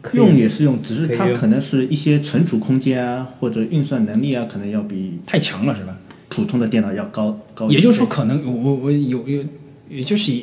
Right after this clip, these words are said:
Speaker 3: 呃，如果你花了这么多价钱，可能有时候也是一种浪费。
Speaker 2: 嗯。
Speaker 1: 是的。
Speaker 3: 对吧？嗯，OK。那，i七再往下就是i五了。
Speaker 1: 对。
Speaker 3: 对吧？那我们当时说的，咱们说的现在是英特尔的这个系列啊。
Speaker 2: 对，对，对，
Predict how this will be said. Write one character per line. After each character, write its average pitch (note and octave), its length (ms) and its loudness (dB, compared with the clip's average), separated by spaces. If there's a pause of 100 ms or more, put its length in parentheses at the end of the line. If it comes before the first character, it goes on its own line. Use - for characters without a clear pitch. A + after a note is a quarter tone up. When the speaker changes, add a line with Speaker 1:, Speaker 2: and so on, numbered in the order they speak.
Speaker 3:
呃， C#3 100 -2
如 C#3+ 180 0
果 F3+ 100 0
你 B2+ 80 2
花 F3+ 180 -6
了 D#3+ 160 -4
这 A3+ 100 0
么 D3+ 80 4
多 F3 100 0
价 F3 140 -2
钱， F#2+ 140 -8
可 G#2+ 80 -8
能 C#3 100 0
有 G#2 80 -2
时 D#3 100 -4
候 D3 60 0
也 A2 100 0
是 C3+ 120 -4
一 - 20 -2
种 - 140 -8
浪 A2 120 -4
费。 - 200 -4 (220)
Speaker 2:
嗯。 F#2+ 280 -6
Speaker 1:
是 - 220 -14
的。 - 80 -12 (140)
Speaker 3:
对 A2 100 -2
吧？ F#2 160 -8 (580)
嗯， A2 300 0
OK。 G#2+ 280 -6 (380)
那 C3 1000 -2 (600)
，i G3 140 4
七 G#3+ 220 4
再 G#3+ 140 0
往 G#3 120 -4
下 E3+ 160 -4
就 D3+ 120 -2
是 D3+ 60 0 (160)
i E3+ 100 -2
五 G#2+ 160 -4
了。 - 120 -18 (1000)
Speaker 1:
对。 A2+ 160 0 (360)
Speaker 3:
对 B2 60 -6
吧？ G#2 220 -4 (280)
那 F#3+ 120 0
我 D#3+ 40 4
们 C#3 80 4
当 F3+ 180 2
时 E3+ 60 -2
说 F3 140 0
的， B2+ 160 0
咱 D#3 120 -2
们 E3+ 100 2
说 E3+ 120 -2
的 D#3 80 0
现 D#3 120 0
在 C#3+ 80 0
是 C3+ 320 -4
英 G3 180 4
特 - 160 2
尔 G#2+ 120 0
的 F2+ 260 -10
这 G2 60 -10
个 F#2+ 120 -12
系 - 220 -10
列 F#2 100 -6
啊。 - 100 -12
Speaker 2:
对， G#2+ 180 -2
对， F#2+ 200 -8
对， E2+ 240 -12